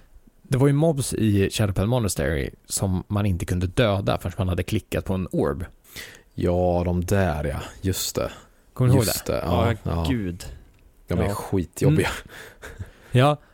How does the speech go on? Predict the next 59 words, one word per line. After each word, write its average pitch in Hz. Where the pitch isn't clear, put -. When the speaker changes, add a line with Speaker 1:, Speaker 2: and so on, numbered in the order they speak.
Speaker 1:
något 147
i 139
den 156
stilen. 80
Att -
det, 123
det 117
är 120
ett 107
pack -
och 113
så 107
måste 110
man 95
klicka 101
på 95
en 92
orb 95
för 95
att 90
man 85
ska 85
kunna 87
döda 90
dem. -
Speaker 2:
Och 92
det 90
är 90
liksom 90
en 90
Speaker 1:
Något 110
i 104
den 95
Speaker 2:
cast -
time. 73
Du 80
måste 85
ställa 80
dig 78
och 73
cast, -
alltså 82
så -
här 76
med 78
en 73
cast 80
time. -
Så -
du 85
måste 78
liksom 80
avvara 80
en 73
D 82
P -
S -
för 69
att 71